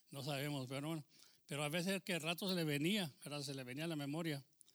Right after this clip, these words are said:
Y en la computer había puesto ella que cuando le llegaba a cierto punto que ya no reconocía que estaba olvidándose más, que ahí había puesto unas pastillas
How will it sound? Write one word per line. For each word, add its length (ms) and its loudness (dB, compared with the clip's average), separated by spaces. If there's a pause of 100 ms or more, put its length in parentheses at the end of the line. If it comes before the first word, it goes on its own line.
(600)
Y 420 6 (400)
en 120 0
la 80 2
computer 340 0
había 240 2
puesto 380 2
ella 320 2 (1000)
que 560 4
cuando 240 0
le 380 0
llegaba 400 2
a 40 4
cierto 360 2
punto 300 0
que 100 0
ya 100 2
no 100 -2 (120)
reconocía 600 0
que 100 -4
estaba 280 2 (200)
olvidándose 480 0
más, 240 2 (540)
que 80 0
ahí 220 4
había 180 4
puesto 300 -2
unas 200 -2
pastillas 800 0